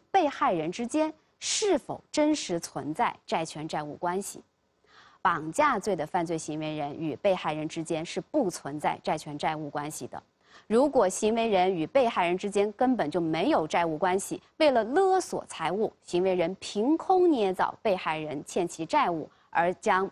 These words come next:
被害人非法拘禁索要财物的，就应当定为绑架罪。由此可见，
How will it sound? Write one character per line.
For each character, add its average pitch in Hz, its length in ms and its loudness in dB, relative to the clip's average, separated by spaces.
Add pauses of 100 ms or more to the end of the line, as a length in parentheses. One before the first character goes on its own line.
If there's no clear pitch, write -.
(160)
被 208 120 4
害 175 220 -2
人 151 280 -4
非 202 160 4
法 - 240 -8
拘 196 180 -8
禁 190 200 -2
索 - 200 -8
要 127 140 -2
财 - 260 -10
物 185 180 -2
的， - 160 -6 (220)
就 185 140 2
应 190 220 2
当 180 240 -2
定 196 240 2
为 147 200 -2 (100)
绑 160 240 -6
架 165 220 -6
罪。 - 200 -8 (520)
由 320 120 6
此 262 140 2
可 - 180 2
见， 214 240 2